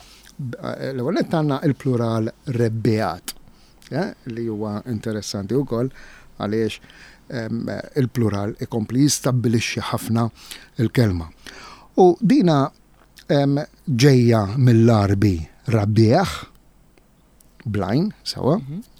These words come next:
Speaker 1: eh, l-arbi jaqra, lajn, sewa, li għandha l-istess ser ta' erba. Issa, allura x'in il-konnessjoni? Rebbija, jekk aħna nħarsu lejn kelma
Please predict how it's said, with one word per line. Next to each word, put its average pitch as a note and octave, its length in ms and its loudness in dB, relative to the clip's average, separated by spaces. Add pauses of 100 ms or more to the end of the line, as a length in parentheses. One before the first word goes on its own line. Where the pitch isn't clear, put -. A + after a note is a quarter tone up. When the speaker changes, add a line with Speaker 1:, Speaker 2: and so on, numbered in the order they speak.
Speaker 1:
eh, C2 320 -10
l-arbi F2 600 -6
jaqra, G#2+ 600 -6
lajn, C#3 480 -4
sewa, C#3 320 -10 (400)
li G#3 160 6
għandha A#3+ 260 6
l-istess E3 420 4
ser - 240 2
ta' E3+ 280 2
erba. D#3+ 800 6 (720)
Issa, - 420 -2 (1300)
allura F#3+ 300 2
x'in B3+ 200 2
il-konnessjoni? A#2+ 1040 0 (1000)
Rebbija, E3 880 6
jekk C#3 240 -4
aħna C#3+ 260 0
nħarsu C#3 380 -2
lejn B2+ 220 -2
kelma B2 300 0